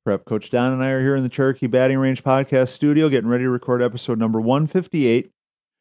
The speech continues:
Today we're gonna talk about writing letters of recommendation and, and a couple of things that we want you to think about, 'cause we know that that's one of the things that gets asked of us as coaches.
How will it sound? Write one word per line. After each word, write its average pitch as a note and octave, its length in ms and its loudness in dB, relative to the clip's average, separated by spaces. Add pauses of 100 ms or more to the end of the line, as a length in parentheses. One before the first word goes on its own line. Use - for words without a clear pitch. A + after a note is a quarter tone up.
(160)
Today D#3 160 2
we're F#3 100 4
gonna F3 160 0
talk E3 240 0
about C3 140 2
writing C3+ 400 0
letters D3+ 360 2
of C3+ 120 -2
recommendation C3 800 0
and, G2+ 240 -2
and G#2 120 0
a G#2+ 40 -4
couple A#2+ 260 0
of A2+ 80 0
things A#2 200 2
that A2+ 60 -2
we A2 80 2
want A2+ 240 0
you A#2 60 -8
to A2 80 -4
think A2 220 -4
about, G#2 360 0 (280)
'cause A2 100 -6
we A2+ 80 2
know A2+ 160 2
that G#2 140 -2
that's A2+ 180 0
one A#2 160 0
of A#2+ 60 2
the A2 100 0
things A#2 260 0
that A2 240 -2
gets A2 200 -2
asked B2 340 0
of A2+ 100 0
us A#2 200 0
as B2 100 -8
coaches. G2+ 540 -4